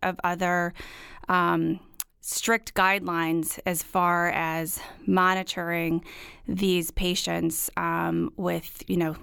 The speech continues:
for example, serial imaging with echocardiography as we do in the breast cancer patients. Those guidelines are pretty clear for us. Um,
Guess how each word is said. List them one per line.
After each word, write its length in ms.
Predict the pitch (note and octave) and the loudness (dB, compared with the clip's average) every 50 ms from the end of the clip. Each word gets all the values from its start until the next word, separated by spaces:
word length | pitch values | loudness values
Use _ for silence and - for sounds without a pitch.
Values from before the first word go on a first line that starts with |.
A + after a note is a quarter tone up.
| - | -12
for 100 | - - | -10 -8
example, 340 | E3+ - F3+ F3 D#3+ - E3 | -4 -2 -2 -2 0 -2 -4
serial 520 | D#3+ - - - F#3 F3+ E3+ E3 E3 E3 - | -2 -2 0 0 0 0 0 0 0 0 0
imaging 460 | A#3 A#3+ B3 A#3 G#3 G#3+ G#3+ G#3 G3 | 0 0 0 0 0 2 2 2 2
with 160 | F#3+ F#3 - - | 0 -2 -2 -6
echocardiography 960 | - - - F3 E3 - - E3+ E3+ F3 F3+ F3 F3 E3+ F3 - - F3+ E3+ | -8 -6 -6 -8 -8 -4 -4 -2 0 2 0 0 0 -2 -6 -8 -6 -2 0
as 200 | E3+ E3 D#3+ - | 0 -2 -2 -2
we 80 | E3+ E3 | -4 -4
do 200 | D#3 F3+ F3 E3+ | -2 -2 -2 0
in 120 | E3 E3 | 0 0
the 60 | D#3+ D#3 | 0 0
breast 280 | - F3+ F3+ F3 - | 0 -2 -2 -2 -6
cancer 360 | - - F3 D#3+ D#3+ - - - | -8 -6 -6 -6 -6 -8 -10 -10
patients. 500 | - F3 E3 D#3 - - - - - - | -6 -6 -6 -6 -6 -6 -6 -6 -4 0
Those 220 | A3 A3 A3+ G#3+ | 0 0 0 0
guidelines 520 | - A3 G#3+ G#3+ G#3 G3 F#3 F#3 F#3 E3+ | 0 0 0 0 0 -2 -2 -2 -2 -4
are 100 | F3+ E3 | -6 -8
pretty 420 | D3+ - - G3+ F3+ F3 E3+ E3+ - - - - - - - - | -8 -4 -4 -2 -2 -2 -2 -4 -6 -10 -16 -16 -18 -18 -18 -14
clear 340 | - - - G#3 G3+ G3 F#3+ | -6 0 2 4 4 4 2
for 180 | G3 - F3 E3 | 0 -2 -2 0
us. 380 | D#3 D#3 D#3+ D#3 D#3+ - - | 0 0 0 -2 -4 -6 -4
Um, 340 | - - F3 F3 F3 F3 F3 | -2 -2 0 0 0 0 -2